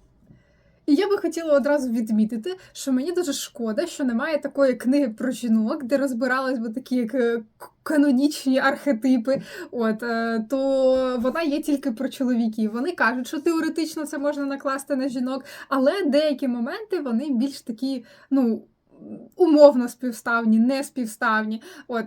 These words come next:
але водночас у нас є ж чудова книжка "Жінки, які біжать з вовками".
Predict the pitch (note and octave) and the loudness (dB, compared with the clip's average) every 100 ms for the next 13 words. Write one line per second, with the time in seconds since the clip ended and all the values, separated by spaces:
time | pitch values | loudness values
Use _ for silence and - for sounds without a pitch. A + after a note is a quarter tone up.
0 | - C#4 C#4 C#4+ A#3+ A3 A3+ A3 G#3+ D4+ | -4 0 4 4 4 2 2 0 -4 -10
1 | - _ _ _ _ - B3+ C4 D#4+ D4 | -14 _ _ _ _ -6 0 0 6 6
2 | C#4 D4 A#3 A#3+ A#3+ C#4 F4 C#4+ B3 A3+ | 6 0 -2 -2 -4 -4 -4 -4 -2 -4
3 | A3 C#4+ - G#3+ A3+ A#3+ A3 A3+ - A3+ | -4 -6 -4 -4 -2 -4 -4 -6 -8 -10
4 | A3 C4+ | -10 -12